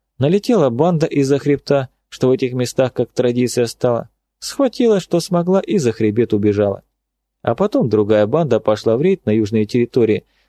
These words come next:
но попала в засаду и погибла вся. Прошу выписать премию. И никак это между собой не связано. А больше, сколько ни думай, ничего не придумаешь.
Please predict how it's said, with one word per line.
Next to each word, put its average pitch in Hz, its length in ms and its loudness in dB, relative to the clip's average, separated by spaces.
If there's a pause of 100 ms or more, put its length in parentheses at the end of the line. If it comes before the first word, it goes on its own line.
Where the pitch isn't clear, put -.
(140)
но 233 160 2
попала 131 420 2
в 107 60 -2
засаду 110 560 0 (280)
и 196 120 0
погибла 117 520 0
вся. 117 340 -2 (260)
Прошу 175 340 0
выписать 120 420 -2
премию. 98 380 -2 (640)
И 110 100 0
никак 170 380 0
это 107 180 -2
между 107 260 2
собой 190 340 0
не 113 100 0
связано. 92 500 -4 (2000)
А 143 140 0
больше, 233 260 0
сколько 117 340 -2
ни 131 120 0
думай, 185 400 2 (240)
ничего 214 300 0
не - 120 2
придумаешь. 104 680 -2